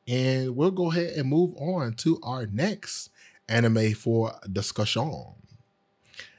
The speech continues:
And that is Undead Murder Farce, episode nine, titled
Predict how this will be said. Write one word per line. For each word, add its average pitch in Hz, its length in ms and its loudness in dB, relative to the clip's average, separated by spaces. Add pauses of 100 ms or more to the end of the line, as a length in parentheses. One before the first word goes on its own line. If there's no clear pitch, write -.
(160)
And 95 220 2
that 151 260 2
is 104 800 -4 (4000)
Undead 196 560 8
Murder 123 420 8
Farce, 101 600 -2 (180)
episode 113 540 2
nine, 101 640 4 (460)
titled 113 500 4